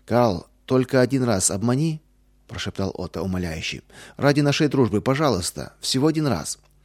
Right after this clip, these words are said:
Карл решительно мотнул головой. Нет, ни за что он не будет огорчать Иисуса. Неправда — это грех,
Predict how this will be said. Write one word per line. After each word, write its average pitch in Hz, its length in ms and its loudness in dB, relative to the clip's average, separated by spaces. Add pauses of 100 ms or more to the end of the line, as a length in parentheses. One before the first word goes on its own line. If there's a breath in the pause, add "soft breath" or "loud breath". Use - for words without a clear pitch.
(720 loud breath)
Карл 156 320 -2
решительно 131 480 -2
мотнул 113 380 -2
головой. 95 520 -2 (140)
Нет, 101 240 -4
ни 95 80 -4
за 85 160 -8
что - 300 -2
он 107 180 -4
не 95 100 -2
будет 98 300 -6
огорчать 87 460 -8
Иисуса. - 520 -8 (540 loud breath)
Неправда — 170 460 0
это 170 160 0
грех, 95 400 -6